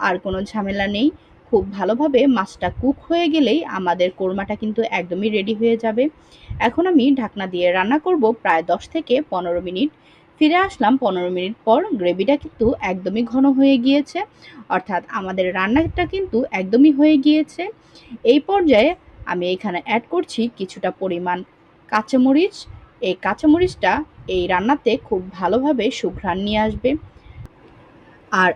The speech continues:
এই কোরমাটা খেতে কিন্তু নরমাল কোরমার থেকে একটু ঝাল ঝাল বেশি হবে, কারণ এই কোরমাতে সম্পূর্ণ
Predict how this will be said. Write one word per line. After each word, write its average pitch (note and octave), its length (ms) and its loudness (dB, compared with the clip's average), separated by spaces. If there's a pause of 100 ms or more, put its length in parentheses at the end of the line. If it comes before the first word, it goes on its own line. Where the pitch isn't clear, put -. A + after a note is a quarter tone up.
(140)
এই B3 160 4
কোরমাটা E4+ 380 2 (140)
খেতে C#4 200 -2 (100)
কিন্তু F4+ 220 -4 (160)
নরমাল F#3 300 -4 (120)
কোরমার B3 360 0
থেকে D4+ 200 -2 (180)
একটু F#3 160 -8 (140)
ঝাল F3+ 240 -6
ঝাল G3 140 -6 (120)
বেশি F3+ 220 -8 (100)
হবে, C4+ 180 -4 (580)
কারণ F#3 180 -4 (180)
এই A3+ 160 -4
কোরমাতে E4+ 420 -2 (340)
সম্পূর্ণ F#3 360 -6